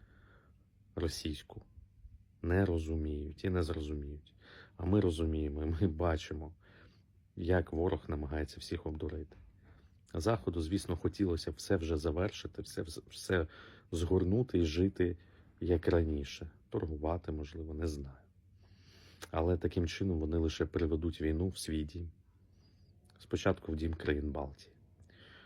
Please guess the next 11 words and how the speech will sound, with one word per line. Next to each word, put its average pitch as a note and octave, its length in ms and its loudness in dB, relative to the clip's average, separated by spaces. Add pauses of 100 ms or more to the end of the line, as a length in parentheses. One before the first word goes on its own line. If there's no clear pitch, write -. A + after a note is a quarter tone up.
(140)
Тому A2 200 4
в F#2+ 60 2
даному F#2 400 6
випадку E2+ 400 -2
потрібен, D#2 560 0 (160)
як D#2+ 220 -2
кажуть D2 340 -2
правильно, E2 420 0
мир E2 220 0
через D2+ 320 -4
силу. C#2+ 360 -8